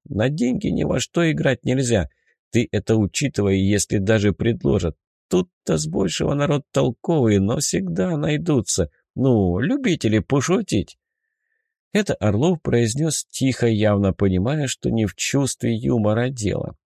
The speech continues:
Но я кивнул. Заострять внимание на такой ерунде точно не след. Старшие и в карты могут, а вот если Степан Терентьевич, он вовсе задачи на картах ставить любит,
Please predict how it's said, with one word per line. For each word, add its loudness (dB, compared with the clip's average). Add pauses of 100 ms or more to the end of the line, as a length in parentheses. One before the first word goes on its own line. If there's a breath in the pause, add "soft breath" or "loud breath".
Но 0
я -4
кивнул. 0 (360 soft breath)
Заострять 0
внимание 2
на 0
такой 0
ерунде 2 (140)
точно -2
не 0
след. -4 (1700)
Старшие 2
и 4
в -6
карты 0
могут, 0 (100)
а -2
вот -2
если -2
Степан -4
Терентьевич, -4
он 2
вовсе -2
задачи 0
на 0
картах -2
ставить -2
любит, 0